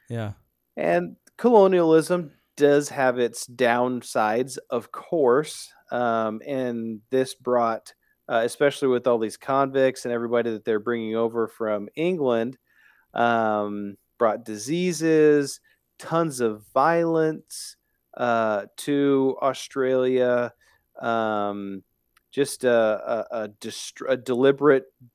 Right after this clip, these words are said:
Speaker 2: destruction of, of the, the land and the culture of the indigenous people, uh, was just, it was actually pretty,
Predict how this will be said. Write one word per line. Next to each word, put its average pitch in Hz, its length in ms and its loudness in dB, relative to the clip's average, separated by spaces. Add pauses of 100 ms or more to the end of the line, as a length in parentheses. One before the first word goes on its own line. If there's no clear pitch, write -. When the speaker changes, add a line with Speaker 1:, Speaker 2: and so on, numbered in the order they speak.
(120)
Speaker 2:
destruction 123 840 -2
of, 110 280 -4 (120)
of 107 180 -4 (340)
the, 101 200 -4 (100)
the 101 120 -6
land 147 1080 0
and 110 220 -6
the 107 80 -6
culture 147 760 -2
of 123 100 -2
the 117 100 -4
indigenous 113 540 -8
people, 156 760 0 (520)
uh, 120 560 0
was 139 180 0
just, 135 160 -10 (100)
it 143 120 -2
was 127 120 -4
actually 147 280 2
pretty, 143 420 -4